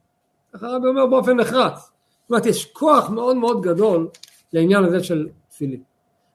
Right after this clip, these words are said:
וזה היה בעצם הפעם הראשונה שהרבי יצא בעצם עם המבצע הזה להניח תפילין. זה היה יומיים לפני מלחמת ששת הימים. כמה ימים אחרי סיום המלחמה, שבת פרשת בעלותך,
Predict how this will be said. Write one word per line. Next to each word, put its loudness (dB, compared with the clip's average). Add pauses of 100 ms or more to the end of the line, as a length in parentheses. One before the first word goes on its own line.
וזה 4
היה 8
בעצם 4 (220)
הפעם 0
הראשונה 0 (500)
שהרבי 0
יצא -2
בעצם -4
עם -2
המבצע -2
הזה 0
להניח 0
תפילין. -6
זה -4
היה 0
יומיים 2
לפני 0
מלחמת -2
ששת -10
הימים. -10 (1400)
כמה 8
ימים 8
אחרי 2
סיום 0
המלחמה, 2 (1300)
שבת 0
פרשת 0
בעלותך, 2